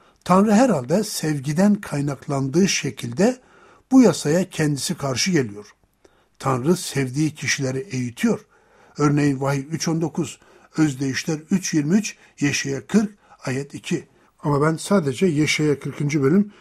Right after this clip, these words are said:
ikinci ayeti okuyayım. "Yeruşalim halkına dokunaklı sözler söyleyin. Angarya'nın bittiğini, suçlarının cezasını ödediklerini,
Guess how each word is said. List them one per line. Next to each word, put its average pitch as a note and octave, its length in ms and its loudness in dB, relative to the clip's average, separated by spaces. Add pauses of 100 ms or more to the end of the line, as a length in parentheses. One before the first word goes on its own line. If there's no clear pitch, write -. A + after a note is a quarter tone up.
(220)
ikinci D3 600 -4 (120)
ayeti C3+ 320 0
okuyayım. A2+ 400 -8 (1120)
"Yeruşalim A3+ 560 4
halkına F3 640 2
dokunaklı D#3 880 4
sözler C#3+ 580 0
söyleyin. G#2 500 -8 (880)
Angarya'nın D3+ 720 2
bittiğini, C3+ 580 0 (720)
suçlarının F#3 800 4
cezasını E3 840 2
ödediklerini, C3+ 920 0